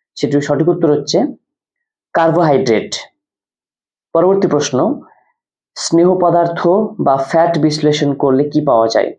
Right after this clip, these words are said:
স্নেহ পদার্থ বা ফ্যাট বিশ্লেষণ করলে কি পাওয়া যায়? সঠিক উত্তর গ্লিসারল ও ফ্যাটি অ্যাসিড পাওয়া যায়। পরবর্তী প্রশ্ন, ভিটামিন আবিষ্কার করেন কে?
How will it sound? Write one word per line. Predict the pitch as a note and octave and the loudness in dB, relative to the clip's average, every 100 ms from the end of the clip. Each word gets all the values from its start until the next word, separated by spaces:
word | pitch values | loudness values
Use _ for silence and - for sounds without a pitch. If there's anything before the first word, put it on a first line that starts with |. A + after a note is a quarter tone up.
| _ _ _ _ - | _ _ _ _ -18
স্নেহ | - D3 D3+ | -4 0 0
পদার্থ | D3 D3 D3+ D3 E3+ | 2 2 2 2 2
বা | D#3 D3+ | 2 2
ফ্যাট | D#3 C#3 C#3 | 0 0 0
বিশ্লেষণ | C3+ C#3+ C3+ C3+ | -2 -2 -2 -2
করলে | C3 B2+ C3 | -2 0 0
কি | C3 | -2
পাওয়া | C3+ C3+ | 0 2
যায়? | C3+ | 2
সঠিক | D#3 D#3+ D#3+ E3 | 0 -2 0 -2
উত্তর | E3 F3+ F3 - _ _ - | 0 0 0 -6 _ _ -8
গ্লিসারল | B2+ D#3 E3 G3 E3+ C#3+ A3+ - - _ - | 0 2 2 4 4 4 2 -2 -12 _ -4
ও | D3 | -2
ফ্যাটি | F3 D#3 D#3+ | 0 0 2
অ্যাসিড | D#3 D3+ D3 | 2 2 0
পাওয়া | C3 G#2+ G#2 | 0 0 0
যায়। | - - - _ _ _ _ _ | -2 -4 -8 _ _ _ _ _
পরবর্তী | C3+ C3+ D3 D3+ | 0 2 2 0
প্রশ্ন, | D3+ E3 D#3 E3 | 0 0 0 0
ভিটামিন | D3+ D#3+ D#3+ E3 F3 | 0 0 2 4 4
আবিষ্কার | - C#3+ D3 - D3 | 2 0 0 0 0
করেন | D3 C3+ C3+ | 2 0 0
কে? | A#2+ G#2 | 0 -2